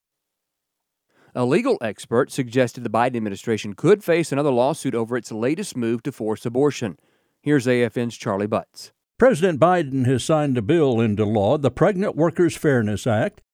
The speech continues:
Speaker 2: which forces employers to give employees paid time off to have an abortion. The bill refers to pregnant people, although only women can become pregnant.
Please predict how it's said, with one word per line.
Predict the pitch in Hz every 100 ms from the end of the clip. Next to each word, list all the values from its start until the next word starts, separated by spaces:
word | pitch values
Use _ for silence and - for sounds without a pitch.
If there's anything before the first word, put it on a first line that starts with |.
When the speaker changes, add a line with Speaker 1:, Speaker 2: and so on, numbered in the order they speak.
| _ -
Speaker 2:
which | 160
forces | - - 285 - 135 117 160 - -
employers | 147 127 185 226 117 113 165 190 -
to | 131
give | 120 160 139
employees | 131 127 147 147 151 127
paid | - 180 156
time | 139 151 143 160
off | 208 127 -
to | 170
have | 156 170
an | 196
abortion. | 214 262 262 - 127 82 - _ _ _ _ -
The | 113
bill | 139 147
refers | 120 104 139 165 143
to | -
pregnant | - 143 151 147 -
people, | 170 233 127 123 208 _ _
although | 139 131 160 165 -
only | 185 170 156 - -
women | 120 247 294 131 - _ _
can | - 147
become | 160 160 208 277
pregnant. | - 135 98 90